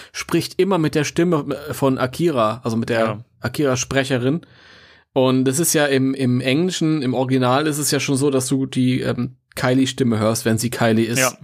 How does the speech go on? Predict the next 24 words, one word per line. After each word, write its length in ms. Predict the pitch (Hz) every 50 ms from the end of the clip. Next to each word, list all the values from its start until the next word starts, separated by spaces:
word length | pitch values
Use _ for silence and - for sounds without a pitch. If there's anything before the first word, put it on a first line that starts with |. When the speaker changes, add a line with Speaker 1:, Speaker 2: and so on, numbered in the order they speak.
| - -
Speaker 2:
genau. 280 | 127 123 117 113 110 - - - - - - - _ _ -
Speaker 1:
Ja, 320 | 135 - 107 110 120 131
und, 380 | 123 117 113 117 123 123 - -
ähm, 400 | 110 123 107 104 107 104 104 104 - - _ _ _ _ _ _ _ _ _ _ _ _ _ _ _ _ _ -
passt 220 | - 120 127 - -
halt 140 | 113 104 -
viel 120 | - -
besser. 400 | - - 131 - - 117 117 120 _ - - _ _ _ - - - - - -
Speaker 2:
Ja, 120 | - 95 120
es 220 | 120 - - _ _
würde 280 | - 120 113 113 123 101
halt 160 | 107 117 117
auch 100 | 117 104 104
überhaupt 220 | 104 110 110 -
keinen 200 | - 120 113 110
Sinn 220 | 98 107 123 135
machen, 360 | 123 107 104 - 131 117 110 104
dass 180 | 110 107 - 113
halt 120 | 110 101
Eduardo 500 | - - 113 110 104 - 101 107 117 127
zum 180 | 110 - - 107
Beispiel, 320 | 104 104 104 - - 113
als 180 | 104 107 - -
er 300 | 113 107 107 110 120